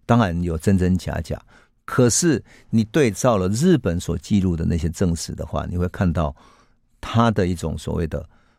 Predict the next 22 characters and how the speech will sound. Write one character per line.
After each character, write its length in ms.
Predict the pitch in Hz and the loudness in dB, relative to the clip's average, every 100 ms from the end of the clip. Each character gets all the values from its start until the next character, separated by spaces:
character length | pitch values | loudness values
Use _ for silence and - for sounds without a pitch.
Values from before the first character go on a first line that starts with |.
| _ _ _ _ _ | _ _ _ _ _
相 460 | - - 143 131 120 | -8 2 4 4 4
对 220 | 147 113 | 4 2
的 120 | 80 | 0
真 260 | 78 98 90 | -2 0 0
相 240 | - 80 | 0 -2
会 120 | 80 80 | -2 -4
浮 220 | - 82 | -4 -4
现 240 | - 85 | -2 -2
出 200 | 80 80 | -4 -8
来， 180 | 76 - _ - | -10 -14 _ 0
那 100 | 113 | 0
你 60 | |
至 140 | 90 107 | 2 0
少 120 | 90 | 2
可 140 | 101 | 0
以 60 | 82 | -2
得 120 | 80 | -2
到 160 | 82 80 | -2 -2
一 60 | |
种 140 | 82 76 | -4 -8
平 280 | - 69 | -10 -6
衡， 120 | 85 | -6